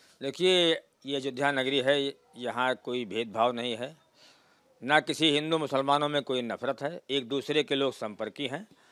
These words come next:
अयोध्या का धार्मिक प्रोग्राम है, जब भी यहाँ अयोध्या में कोई प्रोग्राम होता है, चाहे हिंदू का हो चाहे मुसलमान का हो, एक दूसरे का सहयोग यहाँ हमेशा रहता है। आज हमको भी न्योता मिला है, हम भी जाएंगे।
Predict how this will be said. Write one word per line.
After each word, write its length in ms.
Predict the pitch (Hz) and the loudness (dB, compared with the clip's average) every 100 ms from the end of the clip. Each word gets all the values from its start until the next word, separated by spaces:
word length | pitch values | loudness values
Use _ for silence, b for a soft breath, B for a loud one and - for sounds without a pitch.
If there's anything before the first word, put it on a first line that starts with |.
| b | b
अयोध्या 360 | 120 139 143 160 | -8 -6 2 4
का 120 | 165 | 4
धार्मिक 420 | 123 113 127 151 | 4 0 -2 -2
प्रोग्राम 400 | 156 156 160 156 | 2 4 6 4
है, 400 | 147 160 160 b b b b b - - | 0 -2 -8 b b b b b -20 -2
जब 160 | 165 160 | 0 4
भी 120 | 214 | 8
यहाँ 240 | 190 196 | 10 10
अयोध्या 360 | 202 160 165 170 | 8 2 4 4
में 140 | 180 | 4
कोई 200 | 170 170 | 4 4
प्रोग्राम 380 | 165 180 175 175 | 6 6 8 8
होता 260 | 165 180 170 | 6 8 8
है, 80 | |
चाहे 240 | 151 143 127 | 10 6 6
हिंदू 240 | 147 170 | 2 0
का 120 | 160 | 4
हो 100 | 151 | 4
चाहे 240 | 151 131 131 | 4 2 2
मुसलमान 500 | 120 123 127 151 160 | 2 0 4 2 4
का 120 | 160 | 4
हो, 140 | 156 | 4
एक 280 | 160 151 139 | 4 2 0
दूसरे 280 | 139 131 143 | -2 0 2
का 140 | 147 | 2
सहयोग 340 | 127 127 139 131 | 2 2 0 0
यहाँ 220 | 127 110 | 0 0
हमेशा 340 | 110 113 143 | -2 -4 0
रहता 300 | 143 139 156 | 2 2 2
है। 180 | 147 151 - | 0 -2 -4
आज 180 | 120 | -4
हमको 220 | 110 110 113 | -6 -8 -8
भी 140 | 135 | -6
न्योता 300 | 143 135 139 | -6 -6 -6
मिला 220 | 127 113 | -4 -6
है, 80 | 87 | -6
हम 100 | 90 | -10
भी 100 | 110 | -12
जाएंगे। 400 | 131 143 147 | -12 -12 -14